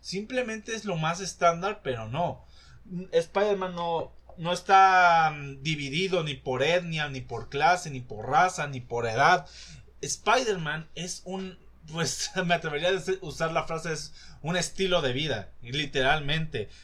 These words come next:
Vemos a s-, un Peter Parker, vemos a,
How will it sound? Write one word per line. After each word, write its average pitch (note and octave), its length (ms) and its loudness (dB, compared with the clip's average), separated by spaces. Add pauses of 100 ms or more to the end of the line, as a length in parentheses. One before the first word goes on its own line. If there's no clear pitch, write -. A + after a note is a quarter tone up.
(180)
Vemos F#3+ 520 2
a D3 140 2
s-, - 260 -10
un F#3 240 -6
Peter D#3+ 440 -2
Parker, D3+ 640 2
vemos E3 480 -4
a, A#2+ 440 0